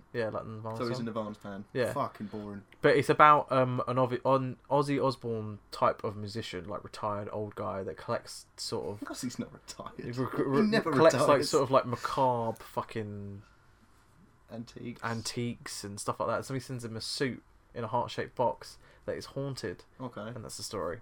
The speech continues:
Speaker 1: I'm not gonna say anything else because it is, it's a very good book. Very, very good book. Joe Hill can sometimes be better than Daddy.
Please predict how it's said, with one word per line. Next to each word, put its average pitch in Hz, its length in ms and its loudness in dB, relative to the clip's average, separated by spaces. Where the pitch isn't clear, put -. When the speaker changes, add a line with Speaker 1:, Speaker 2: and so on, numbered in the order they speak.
Speaker 1:
I'm 120 100 -8
not 123 100 -2
gonna 120 140 -2
say 120 140 0
anything 110 220 -4
else 101 260 -8
because 110 280 -8
it - 80 -8
is, 110 260 -10
it's 123 100 -4
a 117 40 -2
very 123 400 6
good 113 200 -4
book. - 380 -8
Very, 117 220 2
very 107 220 -4
good 107 180 -12
book. - 320 -8
Joe 147 220 8
Hill 127 380 4
can 113 160 -8
sometimes 123 640 0
be 113 160 -4
better 104 240 -2
than 107 160 -10
Daddy. 110 440 -8